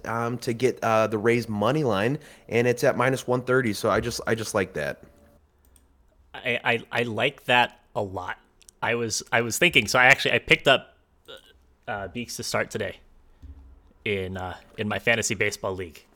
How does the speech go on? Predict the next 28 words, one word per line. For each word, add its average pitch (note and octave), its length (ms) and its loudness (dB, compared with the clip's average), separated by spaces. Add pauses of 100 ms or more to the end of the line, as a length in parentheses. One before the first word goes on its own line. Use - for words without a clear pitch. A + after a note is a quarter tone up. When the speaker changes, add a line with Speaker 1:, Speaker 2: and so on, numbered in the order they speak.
(440)
Speaker 1:
Mm-hmm. B2 180 -4
Speaker 2:
So A#2+ 120 -2
I'm, C3 180 2
I'm E3 200 4
expecting D#3+ 460 2
five B2 300 4
good G#2+ 160 0
innings F2+ 240 -8
from G2 140 -14
him. G2+ 120 -16 (1080)
Uh, A#2 260 6
I, C3 380 6
I C#3+ 140 8
do G#3 640 -2 (240)
think E3+ 280 2
that D#3 120 -2
I'm B2+ 160 4
gonna C#3 180 -2
take C3 420 0 (380)
the, B2 320 0
uh, G#2 400 -2 (120)
the A2+ 160 -6
Rays A2+ 720 -2 (100)
full B2+ 380 -4
game A2 360 -2 (720)
money A#2 340 0
line C#3 240 2
here, D3+ 240 -2